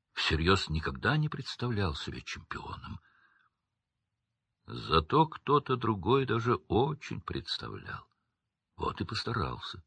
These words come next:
А зачем? Чтобы доставить ему удовольствие? Какое ж тут удовольствие? Потешиться? Выставить его дураком? Возможно. Но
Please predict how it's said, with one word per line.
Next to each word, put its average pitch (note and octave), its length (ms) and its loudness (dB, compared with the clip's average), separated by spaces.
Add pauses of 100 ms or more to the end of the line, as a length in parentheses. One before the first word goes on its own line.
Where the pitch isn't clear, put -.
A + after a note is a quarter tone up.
(680)
А - 100 -6
зачем? - 680 -2 (1400)
Чтобы E2 380 2
доставить E2 640 4
ему D2+ 260 -2
удовольствие? F#2 840 -4 (880)
Какое D#2+ 280 0
ж - 180 -10
тут - 180 -14
удовольствие? F#2 760 -10 (1080)
Потешиться? D3 840 4 (320)
Выставить A2+ 640 8
его A2 280 12
дураком? C3 680 8 (1160)
Возможно. F#2+ 880 0 (800)
Но C#2+ 460 0